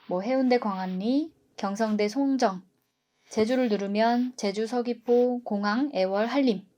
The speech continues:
이런 식으로 그 동네들이 잘 나열이 되어 있는데 여기에서는 사실 다른 앱에서도 충분히 볼 수 있는 기능이라고 생각하실 수 있습니다.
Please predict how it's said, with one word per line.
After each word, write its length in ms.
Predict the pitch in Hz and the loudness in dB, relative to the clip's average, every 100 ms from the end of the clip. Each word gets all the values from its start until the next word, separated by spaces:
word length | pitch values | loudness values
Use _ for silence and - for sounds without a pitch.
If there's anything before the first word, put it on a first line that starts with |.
| _ | _
이런 220 | 196 214 220 | -4 -2 0
식으로 600 | 226 214 226 247 254 269 | -2 2 4 6 4 -4
그 200 | - 220 | -4 -2
동네들이 540 | 214 214 269 269 254 | 2 4 6 4 0
잘 260 | 240 202 220 | -2 -2 0
나열이 300 | 196 196 233 | 0 2 2
되어 220 | 208 190 | 0 -2
있는데 520 | 180 175 190 262 180 - - - - - | -2 -4 0 0 0 -8 -20 -18 -6 4
여기에서는 720 | 226 320 330 302 277 285 285 | 6 6 4 6 6 6 4
사실 420 | 302 294 302 277 | 0 -2 0 0
다른 300 | - 208 285 | 2 4 4
앱에서도 680 | 208 208 240 233 226 226 202 | 4 4 2 2 2 2 0
충분히 460 | - 370 370 311 | -6 -4 0 2
볼 160 | 254 202 | 2 0
수 160 | - 226 | -2 -4
있는 500 | 190 190 196 180 - - | -2 -4 -6 -8 -12 -6
기능이라고 720 | - 226 247 220 185 180 180 | 2 4 4 2 0 0 0
생각하실 540 | 240 269 285 254 220 208 | 0 0 0 -2 -4 -6
수 100 | - | -6
있습니다. 540 | 170 185 175 175 175 | -8 -10 -10 -10 -12